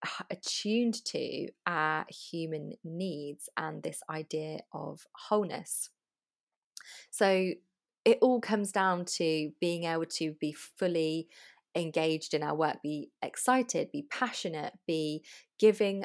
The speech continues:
our all rather than, <sighs> you know, only giving a certain part of ourselves to our work. And it's something, you know, I'm sure you've probably heard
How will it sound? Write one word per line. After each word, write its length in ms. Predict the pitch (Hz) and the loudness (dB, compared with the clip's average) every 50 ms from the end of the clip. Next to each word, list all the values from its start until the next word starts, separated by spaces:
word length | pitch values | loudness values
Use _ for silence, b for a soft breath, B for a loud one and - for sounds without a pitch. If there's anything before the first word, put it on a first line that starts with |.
| - - | -4 -2
our 380 | 196 175 175 170 170 165 - - - | 0 2 2 2 2 2 0 0 0
all 440 | 202 208 190 160 151 151 151 147 - 160 156 | 0 2 2 2 0 0 -2 -6 -8 -10 -4
rather 400 | - 156 160 165 170 170 - 165 165 | -2 0 0 0 0 -2 -4 -10 -4
than, 340 | - 156 151 147 151 156 151 B B B B B B B B B _ _ _ - 190 | -4 -4 -2 -2 -6 -10 -10 B B B B B B B B B _ _ _ -6 -4
<sighs> 240 | - - 196 - | -4 -4 -4 -4
you 80 | - 196 | -2 -2
know, 160 | 175 165 160 - - _ - | 0 0 -2 -2 -6 _ 2
only 360 | 208 226 220 214 202 190 185 - - | 2 4 4 2 0 -4 -6 -2 0
giving 460 | 196 180 180 175 160 160 156 - - _ - - | 0 2 2 2 2 2 -2 -6 -8 _ -8 -4
a 60 | 175 | -2
certain 440 | - - - 170 160 - - - - | -2 0 0 0 0 0 -4 -6 -8
part 540 | - - - 190 180 190 - - - - - - | -10 -8 -4 0 2 2 2 0 0 -10 -10 -8
of 120 | - 185 220 | -4 -2 0
ourselves 600 | 220 240 233 - - 240 254 277 294 294 285 294 | 0 0 0 2 4 4 4 4 4 2 0 -6
to 160 | - - 226 | -4 -2 0
our 140 | 220 214 208 | 2 2 2
work. 500 | 214 208 208 202 185 175 - - _ - - _ _ _ _ - - - _ _ _ - | 2 2 2 2 0 -2 -4 -8 _ -20 -20 _ _ _ _ -10 -10 -10 _ _ _ -2
And 340 | 180 170 170 165 165 160 - - | -2 -2 0 -2 -4 -6 -2 0
it's 160 | 190 - - | 0 2 4
something, 320 | 277 277 285 277 233 202 | 4 4 4 4 2 2
you 80 | 190 185 | 2 -2
know, 200 | 165 151 151 156 - _ _ _ _ _ _ - | -2 0 -2 -2 -4 _ _ _ _ _ _ -10
I'm 120 | 165 180 170 | -8 -8 -8
sure 300 | - - - - 185 180 | -8 -10 -6 -4 -2 -2
you've 160 | 160 151 - | -2 -4 -6
probably 340 | - - 180 - 151 156 165 | -6 -8 -6 -4 -2 -4 -4
heard 340 | 160 160 170 156 151 151 | -4 -2 -2 0 0 -2